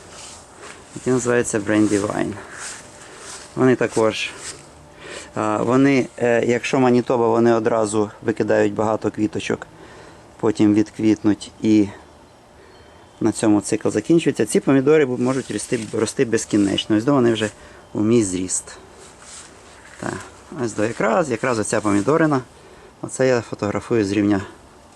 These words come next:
моїх очей. То воно викидає тут квіточку, тут там квіточку, там, там воно вже досить великі помідорки повиростали.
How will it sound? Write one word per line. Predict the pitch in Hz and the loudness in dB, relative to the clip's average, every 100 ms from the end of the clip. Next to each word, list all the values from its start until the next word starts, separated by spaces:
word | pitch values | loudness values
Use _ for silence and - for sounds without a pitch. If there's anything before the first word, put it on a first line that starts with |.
| - - - - - - - - _ - _ - | -20 -20 -20 -20 -20 -20 -20 -20 _ -20 _ -14
моїх | 113 107 104 - | -6 -4 -4 -8
очей. | - 147 151 - | -6 -2 -2 -4
То | 131 127 - - - | -8 -10 -16 -20 -8
воно | 233 247 143 | -2 0 2
викидає | 135 - 117 110 104 | 0 -2 0 2 0
тут | - 208 - | 0 -2 0
квіточку, | 165 156 143 - - | -2 0 -4 -6 -12
тут | - 165 143 | -8 -8 -6
там | 139 120 | -6 -4
квіточку, | 123 120 110 - 110 | -4 -4 -6 -8 -4
там, | 113 107 - - - - | -2 -2 -4 -18 -16 -4
там | - | -2
воно | 123 113 | 2 2
вже | 104 101 | 0 0
досить | 101 104 | -2 -2
великі | 101 98 - | 0 0 -2
помідорки | - 101 95 92 95 - 151 185 - - - - - - - - - - - - | -4 -2 -2 -2 -4 -4 -4 -6 -8 -20 -20 -20 -20 -20 -20 -20 -20 -20 -20 -12
повиростали. | 131 127 123 123 - 131 123 123 123 | -8 -4 -4 -4 -4 -2 -2 -2 -4